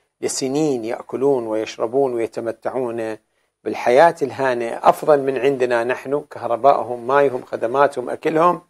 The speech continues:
هؤلاء جريمة أن يبقوا على قيد الحياة، جريمة أن يعطوا فرصة، واقعا جريمة. ونطالب الجهات أنه على أي حال يطهروا الأرض من هؤلاء،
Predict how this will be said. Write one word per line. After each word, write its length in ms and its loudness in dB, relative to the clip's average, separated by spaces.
هؤلاء 680 8
جريمة 840 4
أن 180 -10
يبقوا 460 -10
على 280 -6
قيد 300 -14
الحياة، 400 -20
جريمة 520 -2
أن 120 -10
يعطوا 440 -2
فرصة، 400 -20
واقعا 340 -6
جريمة. 560 -12
ونطالب 600 6
الجهات 520 0
أنه 420 -6
على 120 -6
أي 60 -2
حال 260 2
يطهروا 480 6
الأرض 280 6
من 120 -2
هؤلاء، 580 8